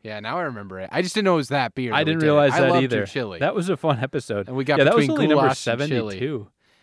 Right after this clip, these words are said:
Speaker 1: Yeah, but number fifty-seven in the rankings. Anyway, but so are you coming around to the idea of the deplorables, or are you still in olive loaf? You
Speaker 2: Yeah,
Speaker 1: wanna talk
Speaker 2: pl-,
Speaker 1: me into it?
Speaker 2: I'll, let's do deplorables, 'cause I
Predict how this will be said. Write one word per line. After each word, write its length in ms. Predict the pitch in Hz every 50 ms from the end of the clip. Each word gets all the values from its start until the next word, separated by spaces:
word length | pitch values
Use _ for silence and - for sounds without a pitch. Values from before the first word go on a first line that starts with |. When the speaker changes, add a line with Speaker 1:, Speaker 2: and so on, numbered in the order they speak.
| _ _ _ _ _
Speaker 1:
Yeah, 240 | - 117 110 104 98
but 160 | 92 113 110 _ -
number 320 | 127 117 127 135 131 127
fifty-seven 560 | - 143 131 127 123 113 - 139 135 135 131
in 80 | 120 113
the 60 | 107
rankings. 340 | 110 113 104 104 92 - _ -
Anyway, 340 | 180 202 202 160 131 107 90 _ _ _ _ _ _ _ _ _ _ _ _ _ _ _ _ _ _ _ _ -
but 180 | 170 - 160
so 100 | - 185 180
are 80 | 165 165
you 120 | 156 147
coming 280 | - - 180 175 180 165
around 240 | 147 143 151 170 160
to 40 | 147
the 120 | 139 135
idea 260 | 127 123 139 147 143
of 60 | 131
the 80 | 120 113
deplorables, 560 | 107 95 - - 202 226 233 311 320 262 -
or 40 | 175
are 60 | 151
you 140 | 143 139 131
still 280 | - - - 170 160 156
in 80 | 151 160
olive 260 | 185 160 117 98 101
loaf? 200 | 98 87 85 -
You 80 | - 170
Speaker 2:
Yeah, 80 | 220
Speaker 1:
wanna 60 | 190 127
talk 160 | - 127 120 -
Speaker 2:
pl-, 80 | 185
Speaker 1:
me 60 | 151 143 120
into 60 | 170
it? 40 | 156 165
Speaker 2:
I'll, 180 | 170 175 - - _ _ -
let's 220 | 185 160 170 165 -
do 140 | - 202 170 165 160
deplorables, 640 | - 139 - 139 143 135 127 117 110 107 101 - -
'cause 200 | - 135 120 139 135
I 500 | 127 139 151 156 156 151 139 127 113